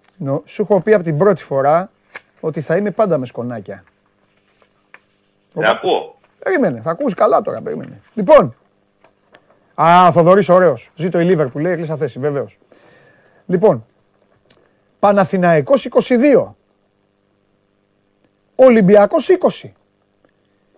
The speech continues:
Speaker 1: Φίνικας είκοσι. παοκ δεκαοκτώ.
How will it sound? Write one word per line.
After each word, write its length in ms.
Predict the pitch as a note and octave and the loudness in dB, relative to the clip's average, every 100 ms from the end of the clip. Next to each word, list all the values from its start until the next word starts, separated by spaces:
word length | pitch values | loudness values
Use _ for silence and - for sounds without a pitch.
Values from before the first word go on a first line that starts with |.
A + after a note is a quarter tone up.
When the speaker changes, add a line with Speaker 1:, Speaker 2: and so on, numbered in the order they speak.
| _ | _
Speaker 1:
Φίνικας 680 | - - F4 F4 B3+ G#3 - | -12 -2 0 2 2 0 2
είκοσι. 560 | F4+ - F#3+ - G#2 _ _ _ _ _ _ _ _ _ _ | 0 0 -6 -6 -18 _ _ _ _ _ _ _ _ _ _
παοκ 420 | - C#4 D4 D#4 - - _ | 0 6 6 4 0 -20 _
δεκαοκτώ. 920 | - G#3 B3 B3 A3+ F3+ - E4+ C#3+ | -4 2 4 4 4 2 2 2 2